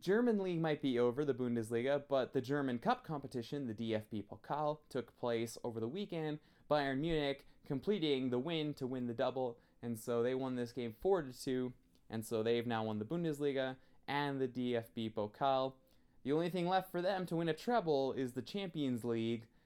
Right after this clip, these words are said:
and it remains to be seen how Bayern will be affected by a huge layoff here in the month of July, as the Champions League doesn't restart until August in Portugal.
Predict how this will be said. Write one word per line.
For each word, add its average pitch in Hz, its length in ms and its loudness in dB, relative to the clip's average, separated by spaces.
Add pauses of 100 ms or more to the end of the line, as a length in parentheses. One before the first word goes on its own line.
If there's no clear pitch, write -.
(140)
and 123 240 -2
it 123 40 -2
remains 160 320 -4
to 165 60 -6
be 147 120 -2
seen 143 320 -2
how 131 160 -2
Bayern 127 340 -4
will 120 100 -2
be 107 180 -4
affected 110 600 0 (320)
by 113 160 6
a 107 200 2 (340)
huge 165 240 -4
layoff 120 580 2
here 107 300 0
in 104 100 -4
the 104 80 -4
month 104 460 -4
of 104 160 -8
July, 127 680 -4
as 104 340 -6
the 104 280 -4 (200)
Champions 107 440 -6
League 104 140 -4
doesn't 104 280 -6
restart 107 520 -6 (260)
until 110 380 -4
August 110 540 -6
in 113 140 -8
Portugal. 110 680 -6